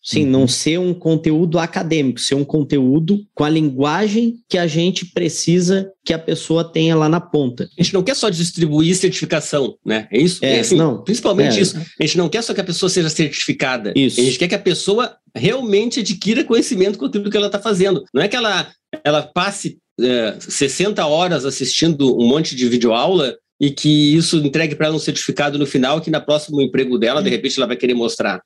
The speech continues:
Speaker 3: né? É, não, a gente quer que ela assista menos tempo de aula, que ela pegue conteúdo mais importante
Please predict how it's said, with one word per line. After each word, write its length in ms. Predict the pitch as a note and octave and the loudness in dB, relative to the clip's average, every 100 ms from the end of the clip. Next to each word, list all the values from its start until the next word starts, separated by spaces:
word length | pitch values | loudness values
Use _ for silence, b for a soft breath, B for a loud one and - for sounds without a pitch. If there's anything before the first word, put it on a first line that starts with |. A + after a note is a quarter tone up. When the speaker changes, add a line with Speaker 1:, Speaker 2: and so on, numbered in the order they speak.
| _ | _
Speaker 3:
né? 360 | - G2+ B2+ A2+ | -2 0 0 -4
É, 200 | G2+ A2+ | -2 -2
não, 240 | D3 G#3 D3 | 0 0 0
a 40 | |
gente 200 | B2 C3+ | -2 -2
quer 80 | F3+ | -2
que 80 | F3+ | -2
ela 100 | F3+ | -2
assista 420 | - F3 E3+ B2+ _ _ | 0 -2 -2 -6 _ _
menos 440 | B2 C3 A#3 D#4 - | 2 4 4 0 -2
tempo 280 | F#3+ G3 F3+ | 0 0 0
de 140 | C#3+ | 0
aula, 460 | C#3+ F3+ A3+ A#3 A3+ _ | 0 0 -2 -2 -6 _
que 80 | - | -2
ela 120 | C#3+ | -2
pegue 280 | B2+ E3 D3+ | -2 -4 -4
conteúdo 560 | - C#3+ C#3+ D#3 B3 A#3 | -2 0 2 2 4 2
mais 240 | G#3 F#3 | 2 0
importante 800 | F3+ D#3+ C#3+ D#3+ F#3 A3 - B3+ | 0 0 0 0 0 0 -4 -6